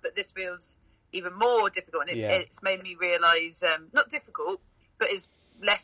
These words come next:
Speaker 1: represented, so it's made me realise how useful it is to find things you can identify with and be like,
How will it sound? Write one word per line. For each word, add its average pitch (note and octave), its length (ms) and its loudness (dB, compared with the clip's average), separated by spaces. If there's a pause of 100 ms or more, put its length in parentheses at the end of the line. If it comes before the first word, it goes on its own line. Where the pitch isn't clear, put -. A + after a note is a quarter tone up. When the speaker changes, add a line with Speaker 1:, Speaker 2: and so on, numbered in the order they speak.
Speaker 1:
represented, E3+ 720 -2
so - 80 -4
it's D#3+ 140 -8
made F#3+ 100 -2
me F#3 80 -14
realise F#3 280 4
how F#3 140 4
useful F#3 420 -4
it D#3 120 0 (100)
is D#3+ 160 -20
to - 140 -18
find F3 340 4
things E3 360 -10 (360)
you F3+ 140 -8
can F3+ 240 2
identify D#3+ 560 2
with D3+ 180 -4
and D#3+ 140 -8
be E3 140 -2
like, E3+ 140 6